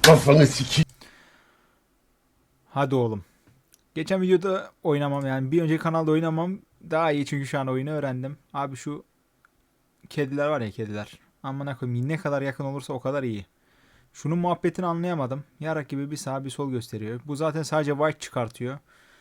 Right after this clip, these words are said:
Speaker 2: Hani white çıkaracaksa niye animasyon koyuyor, ona hiçbir fikrim yok. Yani buradan başka bir yarrak çıkmıyor. Yirmi spinden fazla satın aldım. Buradan hani bir şey çıkmıyor. Onun dışında şu kediler birleşik olmasa ödemeyecek. Zaten söylemiştim size ve şu an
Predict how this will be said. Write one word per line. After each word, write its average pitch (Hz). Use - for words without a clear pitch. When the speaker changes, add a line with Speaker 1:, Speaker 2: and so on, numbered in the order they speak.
Speaker 2:
Hani 131
white 170
çıkaracaksa 175
niye 175
animasyon 156
koyuyor, 143
ona 143
hiçbir 156
fikrim 123
yok. 135
Yani 131
buradan 156
başka 156
bir 170
yarrak 165
çıkmıyor. 113
Yirmi 147
spinden 151
fazla 139
satın 120
aldım. 123
Buradan 143
hani 123
bir 147
şey 160
çıkmıyor. 123
Onun 147
dışında 147
şu -
kediler 139
birleşik 127
olmasa 135
ödemeyecek. 139
Zaten 135
söylemiştim 135
size 131
ve 139
şu -
an 143